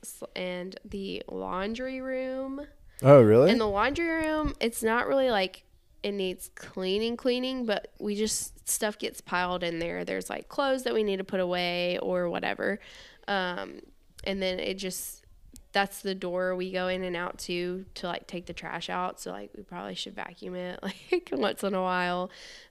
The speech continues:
Speaker 1: things like that. Um, so I do need to do better on that one.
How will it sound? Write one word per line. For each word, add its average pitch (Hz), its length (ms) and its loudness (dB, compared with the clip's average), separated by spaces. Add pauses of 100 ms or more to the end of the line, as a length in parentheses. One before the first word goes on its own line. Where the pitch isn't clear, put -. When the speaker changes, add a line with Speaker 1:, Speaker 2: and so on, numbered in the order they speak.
Speaker 1:
things 202 200 -2
like 180 180 -8
that. - 280 -4 (360)
Um, 202 640 -4 (1300)
so 190 140 -8
I 185 60 -4
do 185 160 -8
need 175 140 -4
to 165 80 -8
do 160 160 -12
better - 300 -8
on 64 160 -10
that 62 220 -8
one. - 260 -10